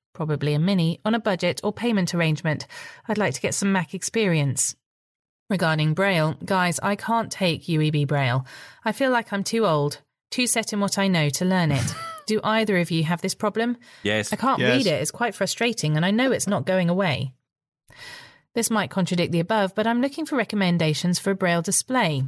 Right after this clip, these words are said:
Speaker 1: Again, budget or payment plan, a plus. I'd like to use it with my P C and my phone, maybe tablet. The latter two are Android.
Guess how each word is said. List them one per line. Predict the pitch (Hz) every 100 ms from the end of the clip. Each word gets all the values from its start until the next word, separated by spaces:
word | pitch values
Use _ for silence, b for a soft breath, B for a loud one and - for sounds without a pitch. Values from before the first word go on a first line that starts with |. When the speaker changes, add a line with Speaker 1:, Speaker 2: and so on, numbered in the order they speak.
| 147
Speaker 1:
Again, | 175 165 175
budget | 147 139 165
or | 165
payment | 180 185 160
plan, | 147 156 165
a |
plus. | - 214 139 - B B B B B
I'd | - 165
like | 165
to | - 190
use | 190
it | 175
with | 165
my | 170 156
P | 190 180
C | - 214 175
and | 165
my | 165 170
phone, | - 220 160 147 139
maybe | 202 175 160
tablet. | - 202 156 143 - - -
The |
latter | 202 185 190
two | - 180
are |
Android. | 180 190 196 151 143 143